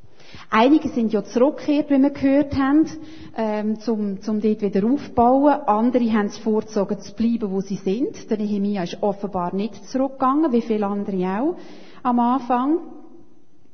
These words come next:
Und ich habe mich dann gefragt, wieso echt? Vielleicht ist es ganz annehmlich gewesen in dem persischen Reich. Das ist ja auch über eine lange Zeit gewesen. Viele Leute, viele Kinder sind geboren, viele Kinder oder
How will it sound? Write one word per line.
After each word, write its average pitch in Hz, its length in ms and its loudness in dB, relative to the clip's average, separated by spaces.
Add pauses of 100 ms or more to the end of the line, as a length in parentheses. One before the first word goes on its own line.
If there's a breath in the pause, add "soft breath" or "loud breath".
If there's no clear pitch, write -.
(640)
Und 202 100 -2
ich - 40 0
habe 190 80 0
mich 180 100 0
dann 175 100 -6
gefragt, 170 380 -8
wieso 190 360 -10
echt? - 380 -14 (800 soft breath)
Vielleicht 185 240 -6
ist 185 160 -10
es - 120 -16
ganz 156 280 -8
annehmlich 247 840 0
gewesen 311 340 -6
in 220 100 0
dem 247 160 0
persischen 277 560 -2
Reich. 269 340 -6 (580 loud breath)
Das 220 160 0
ist 214 160 -2
ja 202 140 -4
auch 208 100 0
über 196 160 0
eine 196 140 -2
lange 180 400 -2
Zeit 240 400 -8
gewesen. 349 300 -6
Viele 214 260 2
Leute, 220 400 0 (160 loud breath)
viele 220 160 2
Kinder 226 320 -2
sind 226 260 -4
geboren, 226 540 0
viele 214 320 -4
Kinder 226 580 -4
oder 202 260 -10